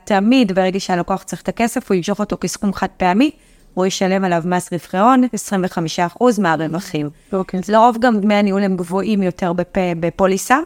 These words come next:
Speaker 1: כך שהעלויות של הלקוח הן טיפה יקרות יותר. שני מוצרים טובים, אבל אם אנחנו מדברים על סכום שהוא עד שבעים ושישה אלף שקלים, קופת גמל ההשקעה נותן פתרון טוב יותר.
Speaker 2: יש איזה, עוד איזושהי נקודה שמעניינת אותי.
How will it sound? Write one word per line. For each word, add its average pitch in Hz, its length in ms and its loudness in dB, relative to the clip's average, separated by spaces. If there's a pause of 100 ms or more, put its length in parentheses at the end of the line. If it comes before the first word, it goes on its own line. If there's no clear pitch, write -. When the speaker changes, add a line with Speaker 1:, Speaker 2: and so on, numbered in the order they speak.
(320)
Speaker 1:
כך - 160 -6
שהעלויות 190 560 0
של 190 140 -2
הלקוח 180 380 -2
הן 185 80 -2
טיפה 180 260 -2
יקרות 180 440 0
יותר. 285 320 0 (680)
שני 254 320 2
מוצרים 262 480 2
טובים, 285 460 2 (120)
אבל 185 200 0
אם 247 80 4
אנחנו 247 200 0
מדברים 214 400 0
על 202 60 0
סכום 208 380 -2 (420)
שהוא 190 600 0
עד 254 240 4
שבעים 214 320 0
ושישה 208 400 -2
אלף 185 140 -2
שקלים, 247 440 2
קופת 202 300 0
גמל 190 180 -2
ההשקעה 185 440 -2
נותן 185 380 -2 (460)
פתרון 165 440 0
טוב 147 220 -6
יותר. 147 260 -8 (500)
Speaker 2:
יש 240 240 2
איזה, 269 140 0 (120)
עוד 226 120 2
איזושהי 254 340 0
נקודה 196 360 -2
שמעניינת 196 340 0
אותי. 247 200 -2